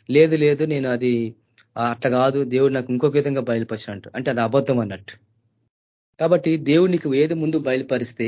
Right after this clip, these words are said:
అదే సత్యం అన్నట్టు. అది నువ్వు ప్రార్థన పూర్వకం గ్రహించగలను, నువ్వు సాక్ష్యం ఇచ్చినవు, కానీ తర్వాత దేవుడు తన నిర్ణయం మార్చుకుంటాడా? ఒకవేళ ఆయన, ఆయన విధానం ఉంటే అప్పుడు నువ్వు అది, అది మారుతుంది అన్నప్పుడు నువ్వేం చేయాలా?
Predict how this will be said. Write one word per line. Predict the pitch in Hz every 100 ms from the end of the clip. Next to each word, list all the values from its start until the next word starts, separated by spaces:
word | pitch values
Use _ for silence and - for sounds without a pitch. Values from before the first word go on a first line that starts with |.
| 135 -
అదే | 131 165
సత్యం | 135 120 131
అన్నట్టు. | 117 101 - - -
అది | 135 147
నువ్వు | 151
ప్రార్థన | 147 127 139 165
పూర్వకం | 160 160 160 139
గ్రహించగలను, | 131 139 147 143 143 160 165 - _ 143
నువ్వు | 151
సాక్ష్యం | 160 147 - 175
ఇచ్చినవు, | 156 - 170 117 - _ _ _
కానీ | 175 180 180 - - - - _ _ -
తర్వాత | 175 202
దేవుడు | 185 170 175
తన | - 156
నిర్ణయం | 143 139 151 135
మార్చుకుంటాడా? | 120 117 - 107 104 - _ _ _ _ _ _ _ _ _ _ _ _ _ _ _ _ _ _ _ _
ఒకవేళ | 151 180 180 196
ఆయన, | 185 160 -
ఆయన | - 151 156 123 113 123
విధానం | 135 180 202
ఉంటే | 185 208
అప్పుడు | 180 147 175
నువ్వు | 170 160
అది, | 147 147
అది | 131 147
మారుతుంది | 131 131 165 165 190
అన్నప్పుడు | 180 - 160
నువ్వేం | 147 151 151
చేయాలా? | 147 156